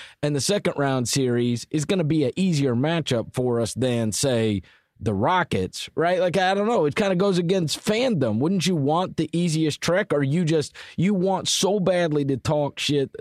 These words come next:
to Houston fans that you would rather have a harder road <laughs> if that means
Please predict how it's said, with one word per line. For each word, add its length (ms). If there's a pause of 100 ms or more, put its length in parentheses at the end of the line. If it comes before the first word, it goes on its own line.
(120)
to 440 (260)
Houston 500
fans 540 (320)
that 180
you 160
would 160
rather 400
have 160
a 80
harder 500
road 380
<laughs> 20
if 120
that 260
means 420